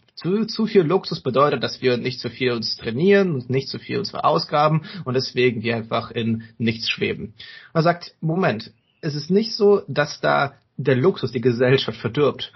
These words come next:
sondern dass die Gesellschaft anfällig wird zum Luxus und Nichtstuerei,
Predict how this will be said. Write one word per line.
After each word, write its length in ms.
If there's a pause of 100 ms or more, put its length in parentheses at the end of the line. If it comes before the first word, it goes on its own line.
(120)
sondern 220
dass 160
die 160
Gesellschaft 680
anfällig 540
wird 160
zum 420
Luxus 380
und 80
Nichtstuerei, 800